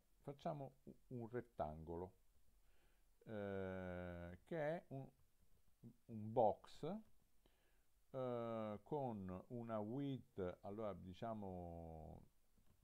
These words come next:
dieci centimetri, e una height, eh, l'altezza, mm, eh,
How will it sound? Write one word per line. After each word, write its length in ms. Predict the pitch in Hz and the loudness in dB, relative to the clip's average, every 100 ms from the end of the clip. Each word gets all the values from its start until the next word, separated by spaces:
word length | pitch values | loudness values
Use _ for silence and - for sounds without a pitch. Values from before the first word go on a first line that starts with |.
| - | -20
dieci 440 | - 95 101 92 87 | -8 0 0 0 -4
centimetri, 920 | 90 87 - 87 78 85 85 151 185 185 - - - - - - - - | -4 -6 -8 -10 -8 -8 -6 -6 -6 -8 -20 -20 -20 -20 -20 -20 -20 -2
e 180 | 123 113 | 0 2
una 340 | 147 175 175 | 0 -2 -2
height, 560 | 139 123 123 123 - - | 0 2 2 0 -4 0
eh, 1000 | 139 143 - - - 113 104 101 95 95 92 87 | 0 0 -6 -16 -6 -4 -2 -4 -4 -6 -8 -8
l'altezza, 960 | - 113 135 135 131 127 - 131 127 - - - - - - - - - - - - - - 113 | -2 -2 0 0 0 -2 -2 0 0 -4 -20 -20 -20 -20 -20 -20 -20 -20 -20 -20 -20 -20 -16 -10
mm, 720 | 107 104 101 98 95 90 87 98 104 107 - - - - - - - - - - - - - - - - - - - - - - - - - - | -6 -6 -6 -6 -6 -8 -8 -10 -10 -12 -12 -14 -14 -14 -16 -16 -16 -18 -18 -18 -18 -18 -20 -20 -20 -20 -20 -20 -20 -20 -20 -20 -20 -20 -20 -12
eh, 800 | 104 90 90 87 50 50 50 50 | -4 -2 -2 -4 -6 -8 -8 -10